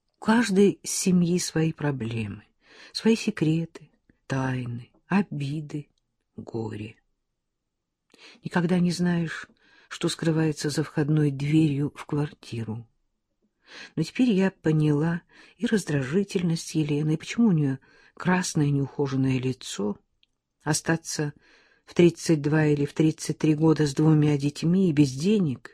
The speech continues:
такое не каждая выдержит. Даже если отец присылает детям жалкие гроши в виде алиментов, а Елена, похоже, выстояла. Если бы...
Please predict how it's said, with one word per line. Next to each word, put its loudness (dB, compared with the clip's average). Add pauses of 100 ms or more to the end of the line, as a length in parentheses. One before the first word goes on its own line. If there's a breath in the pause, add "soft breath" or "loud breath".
(720)
такое 2
не 4
каждая -4
выдержит. -8 (800 soft breath)
Даже 2
если 4
отец 4
присылает 2
детям 0 (380 soft breath)
жалкие 2
гроши 2
в 4
виде 4
алиментов, 2 (800 soft breath)
а 6
Елена, 6
похоже, 4 (180)
выстояла. -2 (800)
Если 6
бы... 4